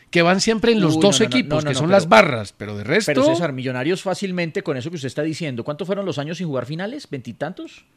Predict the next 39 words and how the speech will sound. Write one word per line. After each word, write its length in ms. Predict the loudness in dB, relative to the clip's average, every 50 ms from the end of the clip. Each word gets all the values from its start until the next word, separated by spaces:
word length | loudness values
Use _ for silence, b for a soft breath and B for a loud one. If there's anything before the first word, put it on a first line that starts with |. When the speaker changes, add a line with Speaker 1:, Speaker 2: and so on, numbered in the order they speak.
| _ _ _
Speaker 1:
Veintisiete. 760 | -10 -8 -6 -6 -8 -8 -6 -2 -2 -2 -2 -2 -6 -6 -6
Speaker 2:
Del 120 | -6 -6
ochenta 340 | -6 -6 -8 -10 -6 -6 -8
y 20 | -6
nueve 400 | -6 -6 -6 -4 -4 -2 -2 -2
al, 460 | -4 -4 -6 -6 -6 -6 -8 -8 -8
al 100 | -8 -6
dos 140 | -6 -8 -6
mil 160 | -6 -6 -6
doce. 360 | -4 -4 -4 -6 -8 -12 -14 b b b b b b b b b b _ _ _ -20 -20 -20 -16
Fácilmente 520 | -10 -10 -8 -6 -4 -4 -2 -2 0 2 2
hubiera 180 | 4 4 4
desaparecido 500 | 4 2 0 0 0 -2 -2 -2 -4 -4
esa 100 | -4 -4
hinchada, 400 | -4 -2 -2 0 0 2 2 0
y 80 | 0 -2
esa 140 | -4 -6 -8
hinchada 260 | -6 -4 -4 -4 -2
siempre 240 | -4 -6 -8 -8 -10
estuvo 260 | -8 -6 -4 -2 0
ahí, 200 | 0 0 -2 -4
obviamente 480 | -4 -4 -2 -2 -2 -2 -4 -4 -4 -2
con 160 | -2 -2 -2
épocas 480 | -2 -4 -4 -4 0 0 -2 -2 -4 b b b b b b b
más 240 | -8 -6 -6 -4 0
fuertes 320 | -2 -2 -2 -2 -8 -4
que 80 | -2 -2
otras 240 | 0 0 -2 -4 -6
en 80 | -6
acompañamiento. 640 | -6 -6 -6 -4 -4 -4 -4 -4 -6 -6 -6 -6 -4
Yo 180 | -4 -4 -2
creo 160 | -2 -4 -4
que 100 | -2 -2 0
las, 300 | 0 0 -2 -4 -8 -6
las, 220 | -4 -4 -4 -4
la 80 | -6 -6
hinchada 320 | -6 -4 -4 -2 -2 -2
de 80 | -2 -4
Nacional 720 | -6 -8 -8 -8 -10 -10 -6 -4 -2 -2 -2 -2 -6